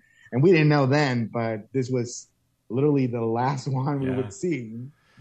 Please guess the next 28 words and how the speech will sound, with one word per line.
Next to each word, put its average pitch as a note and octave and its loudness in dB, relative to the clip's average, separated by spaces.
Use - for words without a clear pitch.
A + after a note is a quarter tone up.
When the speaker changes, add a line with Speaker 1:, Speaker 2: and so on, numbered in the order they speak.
Speaker 2:
Yeah, C3+ 2
so B2+ -2
the, A#2 -6
Speaker 1:
Because, A2+ -8
Speaker 2:
the A#2 -4
Descent A2+ -2
Speaker 1:
uh, A2 0
Speaker 2:
event A#2 -6
was G#2+ -6
the G#2+ -10
enormous A2 -6
marketing A2 -4
push F#2 -8
that F#2+ -12
built A2 -2
on G2+ -4
sort G2+ -10
of - -14
previous A2 -6
things G2 -8
that - -12
Greg G2+ -6
Tito G2+ -6
and G2 -6
others F#2 -6
had, F#2+ -12
had F#2 -14
spearheaded. F#2+ -6